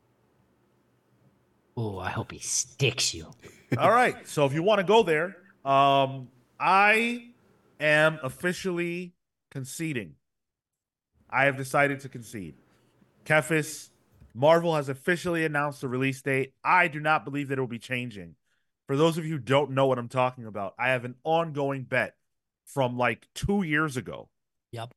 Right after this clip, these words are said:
Speaker 2: with a listener named Kefis who said that Fantastic Four would not meet its November release date, November twenty twenty-four release date. And I said, "You're crazy. Of course Marvel is gonna wanna put out a Fantastic Four movie in twenty twenty-four."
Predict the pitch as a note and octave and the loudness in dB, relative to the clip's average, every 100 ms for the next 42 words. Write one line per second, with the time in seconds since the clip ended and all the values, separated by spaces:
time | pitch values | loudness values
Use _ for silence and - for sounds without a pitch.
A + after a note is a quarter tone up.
0 | - C3 C3 B2 C#3+ D3+ D3+ C#3+ D3+ C#3+ | -8 -4 -2 -2 -4 -6 -6 -4 -6 -4
1 | A#2+ - A2 - - _ _ _ _ B2 | -6 -4 -12 -12 -20 _ _ _ _ -6
2 | B2 A#2 A#2 A#2 - D3 D3 C3+ C3 C#3 | -4 -4 -6 -8 -4 0 2 0 -2 -2
3 | C3 D3 C#3+ C#3 C3+ D3+ D3 C#3 C#3+ D#3+ | -2 -2 -4 -4 -6 -4 -4 0 2 2
4 | - A#2+ B2+ G#3+ C3 - A#2 - - G#2+ | 0 -8 -6 -6 -6 -10 -12 -12 -20 -14
5 | A2+ A2+ A2 A2 G#2+ G#2 _ _ - G#2+ | -10 -8 -6 -4 -4 -8 _ _ -10 -8
6 | G#2+ G#2 - E2+ G2 G2+ G2+ - G#2+ G2 | -6 -10 -16 -18 -14 -14 -14 -14 -14 -14
7 | G2+ F2+ - E2 E2 C2+ - B1 _ _ | -16 -18 -14 -14 -14 -20 -20 -20 _ _
8 | _ _ - C3 F3+ - D3 C3+ B2+ D#3 | _ _ -4 0 0 2 2 2 2 -8
9 | - G3 F#3 B2+ G#2+ - - F3+ E3+ C3 | -6 -2 -2 -4 -10 -12 -4 -2 -2 -2
10 | C3+ D#3+ C#3 C3 C3 _ _ - A2+ A#2+ | 0 0 0 -4 -8 _ _ -18 -10 -4
11 | A#2+ - E3+ D#3+ D3 C3+ B2+ B2 C#3 D3 | -4 -4 -2 2 2 0 -6 -6 -4 -4
12 | C#3+ C3 C#3+ C3 A#2+ B2 A#2+ A2+ G#2+ G2+ | -4 -8 -6 -6 -6 -8 -10 -12 -14 -14
13 | F2 - A#1+ A1+ | -20 -20 -20 -20